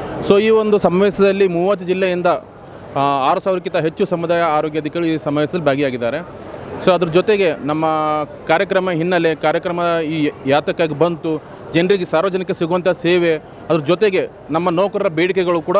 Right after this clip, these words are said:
ನಾವು ಮಾನ್ಯ ಮುಖ್ಯಮಂತ್ರಿಯವರ, ಆ, ಉಪಸ್ಥಿತಿಯಲ್ಲಿ ನಾವು ಪ್ರಸ್ತಾವನೆ ಸಲ್ಲಿಸಿದ್ದೀವಿ. ಈಗಾಗಲೇ ಮುಖ್ಯ, ಮಾನ್ಯ ಮುಖ್ಯಮಂತ್ರಿಯವರು ತಿಳಿಸಿದ್ದಾರೆ, ಕೆಲವೊಂದು ಬೇಡಿಕೆಗಳು, ಆರರಲ್ಲಿ ಮೂರು ಬೇಡಿಕೆಗಳು ಈಡೇರಿಸಿದ್ದಾರೆ. ಮೊದಲನೇ ಬೇಡಿಕೆ ಏನಪ್ಪ ಅಂದರೆ, ಒಂದು ಫೈವ್ ಪರ್ಸೆಂಟ್ ಇನ್ಕ್ರಿಮೆಂಟ್, ಎರಡು ಸಾವಿರದ ಇಪ್ಪತ್ತೆರಡು ಇಪ್ಪತ್ತ್ಮೂರನೇ ಸಾಲಿನ ಇನ್ಕ್ರಿಮೆಂಟ್ ಕೊಟ್ಟಿದ್ದಾರೆ.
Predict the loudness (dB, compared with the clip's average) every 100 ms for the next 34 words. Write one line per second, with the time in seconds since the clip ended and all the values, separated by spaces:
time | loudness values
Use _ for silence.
0 | 2 0 -2 -2 -2 -2 -2 -4 -4 -4
1 | -2 0 2 4 2 2 -2 -6 -14 -20
2 | -16 -6 -2 0 0 -2 -2 0 0 0
3 | 0 -2 0 -2 -2 -4 -2 0 0 -4
4 | -8 -14 0 2 4 0 0 0 0 0
5 | 0 2 0 0 0 0 2 2 2 0
6 | 0 2 2 2 -2 -6 -18 -10 0 2
7 | 2 2 2 2 2 2 2 2 0 0
8 | -2 -2 0 0 0 0 2 2 0 0
9 | 0 -2 -8 -4 -2 2 2 2 0 0
10 | -2 -2 -2 -2 0 -2 -6 -10 -8 0
11 | 2 2 4 2 2 0 0 -2 -4 -4
12 | -2 0 0 0 -2 -2 -2 -2 0 0
13 | 0 -2 -2 -2 0 0 0 0 0 0
14 | 0 2 2 2